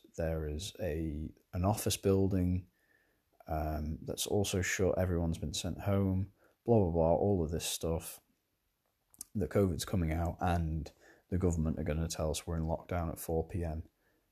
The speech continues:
And you find yourself at four thirty P M, the, the government have done a briefing and they've said there's minimal risk to the, um, to the general public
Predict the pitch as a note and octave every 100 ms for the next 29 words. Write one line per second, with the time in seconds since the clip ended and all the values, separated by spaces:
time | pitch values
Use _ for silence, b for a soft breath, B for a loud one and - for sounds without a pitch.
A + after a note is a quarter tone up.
0 | _ _ - F2+ E2+ E2+ E2 E2 E2 F#2
1 | - _ _ _ _ _ A2+ G2 F2 F2
2 | E2+ F2 F2 F2 F2 F2 F2 F2 B2 A#2+
3 | A2 G2 - E2 D#2+ - - F#2 F2 -
4 | E2 D#2+ E2+ E2 - F2 D#2+ D#2+ E2+ -
5 | _ _ _ _ _ _ _ _ _ F#2
6 | F#2+ - _ - E2 F#2 F2+ F2 E2 D#2+
7 | - _ _ _ - G#2 G#2 - E2 D#2
8 | C#2+ D#2 F#2 - F2+ F2+ E2+ E2+ E2 -
9 | D#2+ D#2+ G2+ - _ _ _ _ _ -
10 | C#2+ - - - - - F2+ E2+ E2 E2
11 | E2 D#2+ - - - - E2+ E2 D#2+ D#2
12 | - _ _ _ _ _ _ _ - C#2
13 | C#2 C2+ C2+ B1 - D#2 D2+ E2+ E2 F2
14 | - F2+ F#2 -